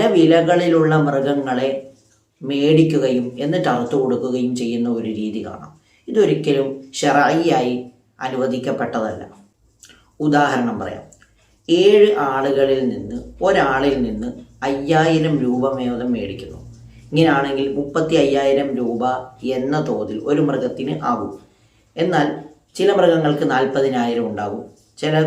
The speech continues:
മൃഗങ്ങൾക്ക് മുപ്പതിനായിരം രൂപ ഉണ്ടാകും എന്ന് കരുതുക. ഇങ്ങനെയാണെങ്കിൽ ഈ മൃഗങ്ങളെ മേടിക്കുമ്പോൾ ഒരു മൃഗത്തിൽ എട്ടാളുകളും ഒരു മൃഗത്തിൽ ആറാളുകളും ഒക്കെ പല രീതിയിൽ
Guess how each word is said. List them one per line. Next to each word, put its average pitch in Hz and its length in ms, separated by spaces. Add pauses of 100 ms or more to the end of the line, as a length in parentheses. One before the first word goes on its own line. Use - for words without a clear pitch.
മൃഗങ്ങൾക്ക് 135 480 (100)
മുപ്പതിനായിരം 131 760
രൂപ 110 140 (160)
ഉണ്ടാകും 104 340 (220)
എന്ന് 160 220
കരുതുക. - 360 (500)
ഇങ്ങനെയാണെങ്കിൽ 147 760 (520)
ഈ 165 40 (100)
മൃഗങ്ങളെ 147 500
മേടിക്കുമ്പോൾ 120 640 (420)
ഒരു 202 280 (1080)
മൃഗത്തിൽ 139 440 (360)
എട്ടാളുകളും 127 720 (460)
ഒരു 151 180
മൃഗത്തിൽ 135 380 (260)
ആറാളുകളും 131 600 (140)
ഒക്കെ 135 200 (140)
പല 160 160 (160)
രീതിയിൽ 135 460